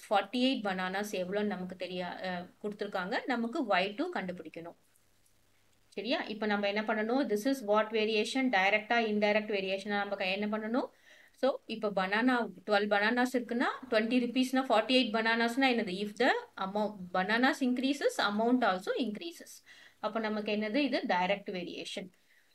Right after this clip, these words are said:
டைரக்ட் வேரியேஷன் என்ன பண்ணணும்? எக்ஸ் ஒன் by ஒய் ஒன்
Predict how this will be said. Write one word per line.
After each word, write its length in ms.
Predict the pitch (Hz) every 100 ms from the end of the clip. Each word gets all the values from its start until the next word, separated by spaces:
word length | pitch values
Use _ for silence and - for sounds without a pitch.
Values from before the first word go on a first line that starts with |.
| _ _ _ _ _ _ _ 196
டைரக்ட் 400 | 190 190 196 220
வேரியேஷன் 400 | 208 208 220 214
என்ன 160 | 208
பண்ணணும்? 400 | 220 226 262 415 -
எக்ஸ் 320 | 196 - - 214
ஒன் 200 | 214 233 214
by 160 | 202 339 - 233
ஒய் 240 | 165 170 165
ஒன் 200 | 190